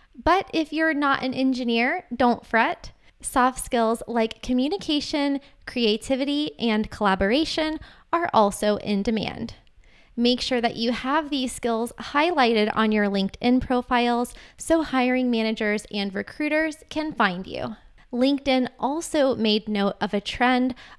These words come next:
of professional services providers relocating to cities with a lower cost of living and higher quality of life,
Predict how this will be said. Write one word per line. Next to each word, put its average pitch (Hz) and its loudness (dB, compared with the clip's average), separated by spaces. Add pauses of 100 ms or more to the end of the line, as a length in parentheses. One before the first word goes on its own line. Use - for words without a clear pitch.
of 247 0
professional 339 0
services 277 0
providers 190 2 (180)
relocating 254 -2 (280)
to 240 -2
cities 277 -4
with 233 -2
a 220 0
lower 208 2
cost 202 -4
of 196 -6
living 302 -2 (260)
and 202 0
higher 208 4
quality 202 2
of 262 -2
life, 285 2